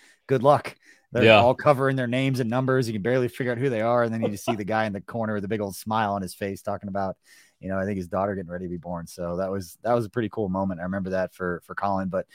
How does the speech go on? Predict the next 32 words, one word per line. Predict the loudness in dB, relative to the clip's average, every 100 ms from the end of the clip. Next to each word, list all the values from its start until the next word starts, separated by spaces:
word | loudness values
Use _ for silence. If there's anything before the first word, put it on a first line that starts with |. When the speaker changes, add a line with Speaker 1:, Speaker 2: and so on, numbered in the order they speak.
| -20 -20 4
Speaker 1:
guys, | 6 8
while | 8
we | 8 4 0 _ _ _ _ -2
wrap | 8 8 8
up | 6 4
the | 2
defense | 2 2 0 -2
before | -2 0 2
we |
move | 2 2
to | 2
the | 2
offensive | 2 0 -4
side. | 0 2 2 0
And | -2
again, | 0 2 2
thank | 2 2 4
you |
everybody | 2 2 0 0
who's | 0
out | 0 0
there | 0 0
watching | 0 4 4 4 2
right | 2
now. | 2 2
Please | 2 4
go | 4
ahead | 4
and | 4
like | 2 0 -2
and | -8
subscribe, | -12 -4 -2 -2